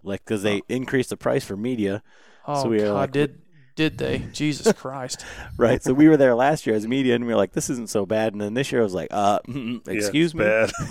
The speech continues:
Speaker 1: So we were like, "Ah, we'll figure out a different way in." And so, yeah,
Speaker 2: Yeah.
Speaker 1: we'll be there.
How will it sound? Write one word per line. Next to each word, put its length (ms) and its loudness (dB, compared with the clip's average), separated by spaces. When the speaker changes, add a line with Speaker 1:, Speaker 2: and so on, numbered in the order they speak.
Speaker 1:
So 220 -4
we 100 0
were 80 0
like, 200 -4
"Ah, 180 4
we'll 140 -2
figure 280 6
out 140 8
a 60 2
different 300 0
way 180 -4
in." 340 -10
And 160 -16
so, 180 -8
yeah, 180 0
Speaker 2:
Yeah. 80 0
Speaker 1:
we'll 100 -4
be 180 -4
there. 320 -6